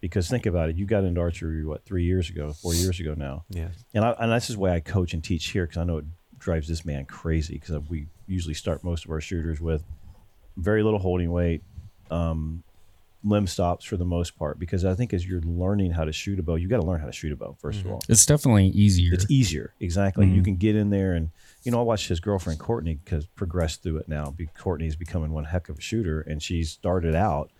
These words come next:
Speaker 1: you know, most females couldn't even hold the bow up here, you know.
Speaker 3: Mm-hmm.
Speaker 1: So
Speaker 2: Yeah.
Speaker 1: I, I max out there, let off. She shot with prime and eighty-five percent <laughs> let
Speaker 3: Hell, her
Speaker 1: off.
Speaker 3: bow weighs more than mine does now.
Speaker 1: <laughs> Yeah, exactly.
Speaker 3: She, she has more
Speaker 1: It's
Speaker 3: weight up.
Speaker 1: heavy.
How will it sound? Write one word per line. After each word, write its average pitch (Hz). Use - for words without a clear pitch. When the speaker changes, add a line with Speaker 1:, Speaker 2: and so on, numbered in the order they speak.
Speaker 1:
you 95
know, 82
most 82
females 80
couldn't 87
even 82
hold 87
the 67
bow 87
up -
here, -
you 120
know. 101
Speaker 3:
Mm-hmm. 95
Speaker 1:
So 92
Speaker 2:
Yeah. 80
Speaker 1:
I, 98
I 82
max 95
out 101
there, 87
let 87
off. 90
She -
shot -
with 76
prime 78
and 76
eighty-five 92
percent -
<laughs> -
let 98
Speaker 3:
Hell, 110
her 113
Speaker 1:
off. 117
Speaker 3:
bow 113
weighs 98
more 101
than 95
mine 101
does 92
now. 95
Speaker 1:
<laughs> -
Yeah, 104
exactly. 95
Speaker 3:
She, -
she -
has 120
more 101
Speaker 1:
It's 98
Speaker 3:
weight 104
up. 104
Speaker 1:
heavy. 101